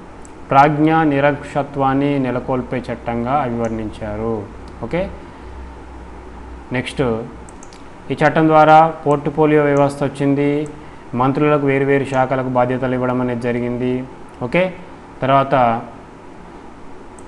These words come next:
so దీని తర్వాత వచ్చినటువంటి ముఖ్యమైన చట్టాలు పద్దెనిమిది వందల యాభై తొమ్మిదిలో సివిల్ ప్రొసీజర్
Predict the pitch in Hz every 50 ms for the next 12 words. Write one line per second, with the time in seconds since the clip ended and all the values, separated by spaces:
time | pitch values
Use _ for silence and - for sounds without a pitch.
0 | - - 165 156 139 127 123 135 147 151 147 160 151 156 143 151 147 143 147 143
1 | 143 151 147 143 147 151 139 135 131 151 147 147 147 143 143 143 131 135 147 143
2 | 143 143 147 143 139 117 143 - - - - - - - 135 135 143 151 156 156
3 | 156 156 151 151 147 143 143 143 147 143 147 147 143 147 151 147 139 127 113 110
4 | - - - - - - 143 139 147 151 151 151 147 147 - - - - - -
5 | - - 135 127 - - 139 139 135 139 143 143 143